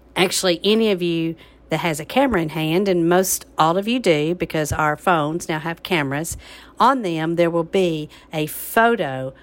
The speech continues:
of a sunrise or a sunset. And if you happen to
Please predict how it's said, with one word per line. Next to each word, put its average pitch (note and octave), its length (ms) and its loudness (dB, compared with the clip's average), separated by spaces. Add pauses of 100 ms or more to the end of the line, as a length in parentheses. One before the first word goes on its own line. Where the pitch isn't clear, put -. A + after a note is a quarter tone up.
of D#3 100 -6
a D#3+ 60 -6
sunrise D#3+ 560 -2
or D3 80 -4
a C#3 40 -6
sunset. C#3+ 760 -8 (420)
And F3 140 4
if F3 160 0
you F3+ 140 -4
happen E3+ 600 0 (300)
to D3+ 320 -6